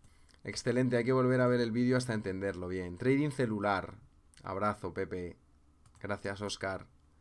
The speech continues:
Que es bajista y alcista. Claro, a eso me refiero, chicos, en plan, ¿qué es un pip? Os lo puedo explicar, pero vale, para la gente que tenga mu-, que no tenga ni idea de qué va esto del trading, pero ni idea, absolutamente ni idea,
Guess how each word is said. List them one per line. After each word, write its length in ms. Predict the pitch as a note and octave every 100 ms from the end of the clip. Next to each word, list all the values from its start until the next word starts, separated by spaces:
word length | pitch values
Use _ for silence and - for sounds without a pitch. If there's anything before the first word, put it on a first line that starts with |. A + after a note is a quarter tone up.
| _ _ - _ _ -
Que 120 | -
es 80 | B2
bajista 440 | D3 D3 D#3 - C#3+
y 40 |
alcista. 480 | C3 B2+ B2 - G2
Claro, 220 | B2+ B2+
a 40 |
eso 120 | A#2+ C#3+
me 100 | C3+
refiero, 400 | A2 A#2 A2+ F#2+
chicos, 340 | A#2+ G#2 F#2
en 120 | F#2
plan, 280 | F#2 F#2+ F#2
¿qué 160 | C#3 E3
es 140 | -
un 180 | F3 C#3+
pip? 280 | B2 G#2 - - - - - -
Os 60 | -
lo 100 | F#2
puedo 140 | A2
explicar, 520 | B2+ C3 A2 B2 D3 -
pero 460 | F2+ E2+ E2+ - - - - - - - -
vale, 260 | A2 G2 F2+
para 160 | G2+ G#2
la 80 |
gente 260 | G#2 C#3+ D#3
que 80 | D3+
tenga 220 | D#3+ C#3+
mu-, 360 | C#3 C#3 C#3+ B2+
que 80 |
no 80 | C#3
tenga 280 | F3+ E3+ D3
ni 300 | C3+ C3+ C3+
idea 380 | B2 D#3 C#3 G2
de 120 | G2+
qué 100 | G#2
va 120 | G2+
esto 220 | F#2+ -
del 120 | F#2+ F#2
trading, 360 | F#2+ F2+ F#2+
pero 200 | F#2+ G#2
ni 160 | G#2+ A2
idea, 260 | G#2+ C3 F#2+
absolutamente 600 | - G#2 G#2+ G#2 G2+ F#2+
ni 80 | F#2
idea, 380 | A2 D#3 G3